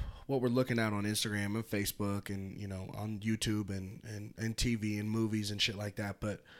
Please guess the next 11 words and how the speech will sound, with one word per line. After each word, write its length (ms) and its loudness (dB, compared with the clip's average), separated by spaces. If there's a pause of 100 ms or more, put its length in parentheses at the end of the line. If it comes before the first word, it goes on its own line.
(400)
there 240 8
is 240 6
a, 320 -2 (260)
you 80 -2
know, 140 4
there's 160 6
a 40 -2
cap 340 6
to 120 -4
every 240 2
lid. 360 0